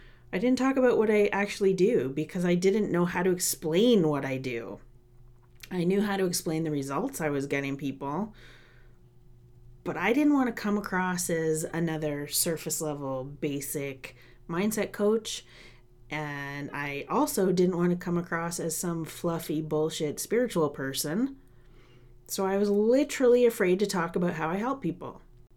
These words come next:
Now, fortunate for me, I get a lot of referrals from people. So in the beginning of growing my business, I would say eighty percent of my business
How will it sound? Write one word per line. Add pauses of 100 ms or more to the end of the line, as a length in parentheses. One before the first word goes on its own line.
(260)
Now, (1000)
fortunate
for
me, (1000)
I
get
a
lot
of
referrals
from
people. (500)
So
in
the
beginning
of
growing
my
business,
I
would
say (760)
eighty
percent
of
my
business